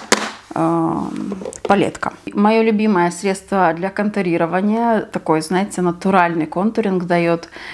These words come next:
это Шарлотта Тилбери, дво-, двушечка, моя любимая пудра, которую я часто беру с собой куда-то в сумочку. Это «Makeup Forever». Средство для контурирования. Здесь у меня никс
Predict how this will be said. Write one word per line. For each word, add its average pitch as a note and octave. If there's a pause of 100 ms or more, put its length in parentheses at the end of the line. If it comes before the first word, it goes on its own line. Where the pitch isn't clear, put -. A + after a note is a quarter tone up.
(140)
это F3+
Шарлотта F3+
Тилбери, D#3+
дво-, E3+
двушечка, F3
моя F#3
любимая F3+ (420)
пудра, F#3
которую A3
я G#3
часто F#3+
беру F#3
с F3+
собой F3+
куда-то F3
в -
сумочку. E3+ (380)
Это F#3
«Makeup F3 (180)
Forever». F#3
Средство A3
для E3+
контурирования. F3
Здесь F#3+
у -
меня F3
никс F3